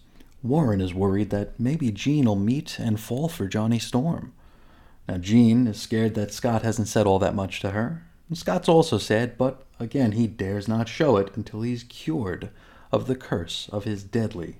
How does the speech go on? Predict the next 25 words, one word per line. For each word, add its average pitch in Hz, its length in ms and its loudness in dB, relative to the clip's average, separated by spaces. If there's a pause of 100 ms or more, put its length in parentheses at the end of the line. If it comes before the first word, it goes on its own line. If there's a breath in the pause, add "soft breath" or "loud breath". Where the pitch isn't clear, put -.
(100)
deadly 95 380 -6
eyes. - 420 -16 (800 soft breath)
Now, 123 100 2
upon 175 220 4
arrival 110 380 8
at - 80 2
Metro, 139 460 4
Jean 135 360 2
is 147 160 -2
greeted 135 380 0
by 139 140 -4
a 143 160 -2
goofball 110 500 0
named 95 300 -2
Ted 90 320 -2
Roberts, 101 540 -2
who 135 180 -4
whisks 160 460 -2
her 160 140 -2
away 107 360 0
to 110 80 -4
take 92 260 -6
her 95 80 -8
to 98 100 -6
enrollment. 123 680 -2